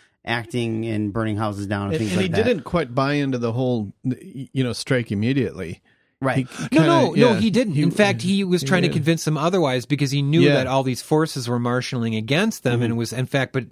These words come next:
Speaker 3: you know, after a certain point, it gains a momentum of its own, and you better either
Speaker 2: Yeah.
Speaker 3: fall in or get out of the way.
Speaker 2: Yeah.
Speaker 3: So he fell in with it. Well, I shouldn't say fall in, but I mean, he realized that, okay, this is gonna happen regardless, so we might as well try to do this right.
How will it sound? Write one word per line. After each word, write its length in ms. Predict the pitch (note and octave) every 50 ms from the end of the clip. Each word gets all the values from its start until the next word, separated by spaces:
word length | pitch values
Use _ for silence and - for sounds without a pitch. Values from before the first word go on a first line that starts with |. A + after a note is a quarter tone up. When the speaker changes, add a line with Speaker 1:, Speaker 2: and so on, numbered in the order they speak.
| _
Speaker 3:
you 120 | - C#3+ C3
know, 120 | A2+ G#2+ - - - - - -
after 260 | D3+ D#3+ C#3+ - C#3+
a 40 | C3
certain 320 | - - F3+ D#3+ C3 B2 -
point, 320 | - - F#3+ F3+ D#3 C3+
it 40 | A#2
gains 300 | A2+ B2+ B2+ C3+ B2+ A#2
a 60 | A#2
momentum 480 | A#2 A2 A2+ A#2+ A#2+ B2 A#2+ B2 A#2 A2
of 100 | F#2+ G2
its 180 | G2+ - -
own, 320 | D#3 E3+ E3 C#3 B2 A#2 A2+
and 140 | A2+ A2+
you 80 | A2+ A2
better 260 | A2 A#2 A2 A2+ G#2+ G2+
either 240 | G2 A#2+ B2 A#2 A2+ A2
Speaker 2:
Yeah. 140 | C3+ C3+
Speaker 3:
fall 300 | C3 C3 B2 A#2 A2+ A#2+
in 100 | A#2+ A#2
or 80 | A2+ A2
get 180 | G2+ G#2 A#2+ A2+
out 140 | A2 G#2
of 80 | G#2 F#2
the 80 | F#2+ F#2+
way. 480 | G2+ C3 C#3+ A#2+ G#2+ F#2 F2+ G2+ G#2+ - _ -
Speaker 2:
Yeah. 240 | B2+ A#2+ G#2+ - -
Speaker 3:
So 140 | - - C#3
he 80 | C3 A#2+
fell 320 | - - C#3+ B2 A#2+ A#2+
in 180 | A#2 A2 A2 A2+
with 300 | C#3 G#3+ C#4 - - B2+
it. 240 | A2 G#2+ G#2 - _ _ _ _ _ _ _ _ - -
Well, 100 | G#3+ A3
I 40 | G3+
shouldn't 200 | - C4+ A3 F3+
say 120 | - D3+
fall 420 | - - - D3 C3+ A#2+ A#2+ A#2 A#2+
in, 260 | B2+ B2 A2+ A2+ A#2
but 160 | A#2+ C3+ A#2+
I 40 | B2
mean, 160 | B2+ B2 B2
he 260 | A#2+ A#2+ A#2+ A#2+ F#2+ - - - - _ _ - - - - - - -
realized 540 | D3 D#3 F3 E3 D3+ C#3 C3 B2 B2+ A#2+ A#2
that, 100 | B2 B2
okay, 160 | C3 - B2+
this 180 | A#2+ C3+ A2+ A#2+
is 80 | C3
gonna 200 | A#2 C3 A2+ A2
happen 360 | G#2+ B2 B2 A#2+ A2 - A2
regardless, 480 | A2 A2 G2+ B2+ B2+ C3 B2 A2+ G#2+ -
so 80 | - C3
we 80 | A#2+
might 140 | A2+ A2+ A2
as 100 | A2+ G#2+
well 80 | G#2+ G2+
try 200 | - B2+ A2+ G#2+
to 80 | G2+
do 200 | F#2 G2 A#2 A2+
this 260 | G#2 F#2+ F#2+ - -
right. 400 | B2 B2 B2+ C3 B2 G#2+ G2 G2